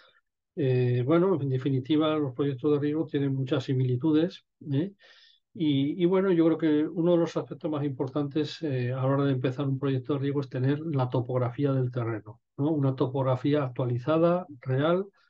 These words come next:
con curvas de nivel cada metro y posiblemente en algunas zonas puede haber hasta de medio metro de, de diferencia de curvas de nivel, porque eso nos va a dar perfectamente la, la, el movimiento del agua en las, en las instalaciones.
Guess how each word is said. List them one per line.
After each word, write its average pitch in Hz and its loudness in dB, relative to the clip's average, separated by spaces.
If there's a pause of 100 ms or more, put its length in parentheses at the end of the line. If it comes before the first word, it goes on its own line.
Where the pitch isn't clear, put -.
(400)
con 135 -2
curvas 147 0
de 143 2
nivel 143 0
cada 123 -2
metro 170 -2
y 127 -4
posiblemente 135 -4
en 139 -2
algunas 135 -2
zonas 147 -4
puede 135 -2
haber 135 -2
hasta 123 -4
de 117 -6
medio 135 2
metro 135 2
de, 123 -4 (380)
de 143 -2
diferencia 131 -2
de 123 -2
curvas 127 0
de 120 0
nivel, 117 -2 (580)
porque 131 -4
eso 147 0
nos 147 2
va 147 0
a - 0
dar 143 -2
perfectamente 135 -2
la, 117 -2 (640)
la, 123 -2
el 131 2
movimiento 131 2
del 139 2
agua 139 -2
en 135 -2
las, - -8
en 135 -4
las 127 0
instalaciones. 117 -6